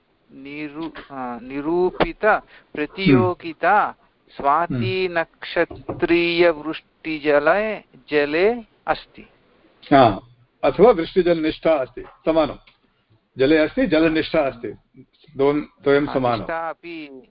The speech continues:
Speaker 1: योजितव्यं, निष्ठा अपि
Speaker 2: न,
Speaker 1: योजितव्यम्।
Speaker 2: अत्-, अपि च अत्र वृष्टिजल
Speaker 1: आम्।
Speaker 2: अभावे, अभाव, अभावे, यत्र यत् समासः
Speaker 1: आम्।
Speaker 2: भवति, तत्र कीदृशं
Speaker 1: आम्।
Speaker 2: विग्रहवाक्यमिति अवगन्तव्यम्।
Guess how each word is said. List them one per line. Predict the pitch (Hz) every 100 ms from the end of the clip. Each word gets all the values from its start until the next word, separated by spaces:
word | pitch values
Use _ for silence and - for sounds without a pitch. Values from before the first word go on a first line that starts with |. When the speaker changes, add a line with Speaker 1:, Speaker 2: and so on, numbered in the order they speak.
| 127
Speaker 1:
योजितव्यं, | 139 143 143 120 107 - _
निष्ठा | 120 - 139
अपि | 123 131
Speaker 2:
न, |
Speaker 1:
योजितव्यम्। | 123 110 127
Speaker 2:
अत्-, | 156 - _ _ _ -
अपि | 143 196
च | 202
अत्र | 175 - 185 135 196 - _ _ _ _ _ _
वृष्टिजल | 127 156 - 196 185 196
Speaker 1:
आम्। | 175
Speaker 2:
अभावे, | 143 143 170 180 175 190 196 147
अभाव, | 143 160 175 180 185
अभावे, | 214 - 143 156 175 170 165 180 120 - _ _ _ _ _ _ _ -
यत्र | - 160
यत् | 139 - 143
समासः | - 143 165 170 170
Speaker 1:
आम्। | 170
Speaker 2:
भवति, | 151 151 151 143 127 156 185 _ _ _ _
तत्र | 135 135 151 147
कीदृशं | 139 175 180 170 -
Speaker 1:
आम्। | 175 165 156 143 131 120 117 - _ _ _ _ _ _ 131
Speaker 2:
विग्रहवाक्यमिति | 135 147 160 160 156 147 160 147 143 151
अवगन्तव्यम्। | 135 143 143 135 131 117 123 226